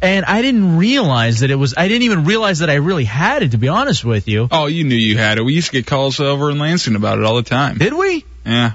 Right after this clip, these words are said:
Speaker 2: Well, I, I might have taken 'em.
Speaker 1: And you would put 'em on and
Speaker 2: And just
Speaker 1: goof on me.
Speaker 2: snicker.
Speaker 1: Right. Um, so anyway, but I don't think it was part of a marketing ploy. I don't know why a laugh would be part of a marketing ploy. Do you?
Speaker 2: Not that laugh.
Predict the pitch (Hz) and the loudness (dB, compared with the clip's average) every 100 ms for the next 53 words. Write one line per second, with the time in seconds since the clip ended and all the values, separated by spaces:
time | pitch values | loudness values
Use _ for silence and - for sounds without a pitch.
0 | - 117 113 120 117 - 113 113 107 - | -2 0 2 2 0 -2 0 0 0 -2
1 | 104 104 107 107 - - 131 127 131 123 | -4 -2 -2 -2 -4 -8 -2 0 0 -2
2 | - 123 120 117 117 113 110 123 120 123 | -2 -2 0 0 0 0 0 0 0 0
3 | 117 113 113 110 - - 107 95 90 - | 2 2 0 -4 -12 -6 -2 0 0 -4
4 | - - - - - 151 143 147 143 139 | -12 -20 -18 -12 -2 0 2 2 0 -2
5 | - - 330 370 240 120 107 117 - - | -4 -2 -2 -2 0 0 -2 -6 -10 -14
6 | - 226 294 302 285 240 226 190 - 220 | -4 0 0 -2 -4 -4 -2 -2 -2 -2
7 | 185 143 160 240 254 147 120 143 170 185 | 0 0 0 0 -2 -2 0 0 0 0
8 | 185 185 165 151 160 170 170 151 160 147 | 0 2 2 2 2 2 0 -2 -2 0
9 | 175 160 156 202 285 247 101 95 - 90 | 0 2 2 2 0 -2 -4 -4 -4 -4
10 | 90 110 160 254 302 - - - - - | 0 0 0 0 -4 -10 -16 -16 -14 -14
11 | - - 123 101 113 123 110 95 113 - | -10 -4 -4 -2 -2 -4 -4 -4 -4 -6